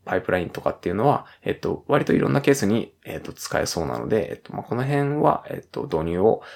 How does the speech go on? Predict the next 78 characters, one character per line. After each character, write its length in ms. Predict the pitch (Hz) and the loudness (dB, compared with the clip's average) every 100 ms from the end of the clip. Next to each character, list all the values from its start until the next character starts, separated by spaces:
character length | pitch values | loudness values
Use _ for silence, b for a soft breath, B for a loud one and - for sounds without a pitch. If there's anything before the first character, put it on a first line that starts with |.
| B | B
ま 100 | 78 | -8
ず 100 | - | -6
検 220 | - 65 | -6 -6
討 60 | - | -8
し 40 | |
て 60 | - | -8
み 100 | - | -10
る 60 | - | -8
と 80 | |
い 80 | 58 | -8
い 20 | |
か 140 | - - | -8 -8
な 140 | 87 | -6
と 120 | - | -6
思 160 | 52 57 | -8 -8
い 60 | 50 | -10
ま 160 | - | -10
し 120 | - - | -10 -4
た。 220 | - - _ _ _ _ _ _ - | -6 -6 _ _ _ _ _ _ -4
で、 140 | 143 | -2
そ 140 | 139 156 | 0 0
の 160 | 175 | 2
上 140 | 190 190 | 4 6
で、 300 | 151 - 101 | 6 6 2
え 40 | |
っ 100 | - | -2
と、 140 | - 95 | -2 0
ま 120 | 92 | 0
あ、 40 | |
コ 220 | - 131 | 4 4
ー 40 | 151 | 4
ド 80 | 160 | 6
デ 140 | 147 | 4
プ 140 | 143 | 6
ロ 60 | 190 | 4
イ 40 | |
に 40 | 151 | 4
関 160 | 117 | 2
し 60 | 113 | 2
て 80 | 95 | 2
言 200 | 90 113 127 | 6 6 6
う 60 | |
の 140 | 113 90 | 4 4
で 100 | 80 | 4
あ 100 | 107 | 4
れ 120 | 110 | 4
ば、 320 | 120 123 - _ _ - | 4 2 0 _ _ -10
え 120 | 95 | -8
っ 60 | |
と、 120 | - 80 | -4 0
イ 160 | 110 | 2
ー 60 | 139 | 2
シ 260 | - 147 | 2 2
ー 100 | 143 | 2
ツ 180 | - 147 | 2 4
ー 120 | 117 | 4
と 100 | - | 4
か 140 | - 82 | 0 2
ラ 140 | 80 | 4
ム 100 | 90 | 4
ダ 100 | 90 | 2
と 80 | 90 | 2
か 100 | 73 | 2
イ 80 | 78 | 2
ー 20 | |
シ 180 | - 92 | 0 2
ー 40 | |
エ 40 | 82 | 2
ス、 220 | - - | -2 -6
え 100 | - | -4
っ 20 | |
と、 100 | 64 | -2
オ 80 | 82 | -2
ン 80 | 95 | 2
プ 80 | 104 | 4
レ 80 | 98 | 4
ミ 140 | 90 | 2
ス、 240 | - - | -2 -8